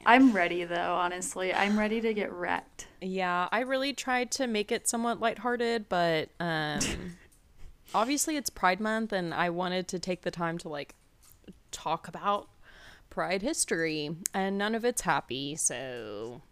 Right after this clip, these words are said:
Speaker 2: For my drunk mystery and history for the month of June, I decided to do a case. Take it, I'm taking it out of the States, out of the country. Uh, this is based in Uganda,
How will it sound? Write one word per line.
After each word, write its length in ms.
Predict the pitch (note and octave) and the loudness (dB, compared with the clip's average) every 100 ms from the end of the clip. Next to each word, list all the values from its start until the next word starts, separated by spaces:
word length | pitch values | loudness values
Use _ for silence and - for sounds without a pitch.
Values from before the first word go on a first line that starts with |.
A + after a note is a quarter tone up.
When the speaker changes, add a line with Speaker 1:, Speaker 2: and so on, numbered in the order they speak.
| - | -20
Speaker 2:
For 160 | - A#3 | -6 -2
my 360 | G#3+ G3 A3+ B3 | 2 2 2 0
drunk 460 | G3+ F#3+ F3+ F3+ - | 0 0 0 -4 -2
mystery 720 | F3+ F#3 - - F#3 F3+ E3+ | 0 2 2 2 2 2 0
and 240 | F3 E3+ | 0 -2
history 840 | E3 F#3 F3 - F3 E3 E3 D#3+ D#3+ | -2 -4 -2 -2 -2 0 -2 -2 -4
for 880 | - - E3 D#3 D3+ D3+ D3 D3 D#3+ D#3 - - - - - - | -6 -4 -2 -2 -4 -6 -8 -8 -10 -14 -20 -20 -20 -20 -20 -8
the 200 | E3+ F3+ | 0 2
month 320 | F3 D#3 E3 | 2 0 0
of 200 | E3 D#3 | -4 -4
June, 420 | - D#3 D3+ D3+ | -2 -2 -2 -4
I 160 | - E3 | -2 -2
decided 640 | E3+ G3 F#3+ F3+ F3+ E3+ - | 0 0 0 0 0 -2 -4
to 300 | - - F#3+ | -2 0 0
do 340 | E3+ F3 E3 D#3+ | 0 2 2 2
a 140 | G#3+ | -2
case. 760 | - - D#3 C#3+ E3 - - - - - - - - - - | -2 -2 0 0 0 2 2 0 -6 -20 -20 -20 -20 -20 -4
Take 180 | G#3+ A#3 | 0 2
it, 200 | D#4+ - | 0 2
I'm 80 | G#3 | 0
taking 240 | G#3+ A#3+ C#4 | 2 2 2
it 60 | |
out 180 | A#3+ F3 | 4 4
of 80 | F#3 | 4
the 60 | A3+ | 2
States, 560 | - D#3 C#3+ - - - | 4 4 4 2 -2 0
out 100 | E3 | 0
of 120 | F3 | 2
the 280 | F3+ E3+ D#3+ - - | 4 4 4 0 -14
country. 560 | - D#3+ - D#3+ D3+ - | -6 -4 -2 0 0 -2
Uh, 260 | E3 D3+ C#3 | 0 0 0
this 160 | E3+ F#3 | 0 2
is 160 | G3 | 2
based 480 | F3 - D3 D#3+ - | -2 0 2 2 0
in 140 | G#3+ A3 | 0 -2
Uganda, 840 | A#3 - D#3+ D3 D#3 D3 D3+ | -4 -2 0 0 2 4 4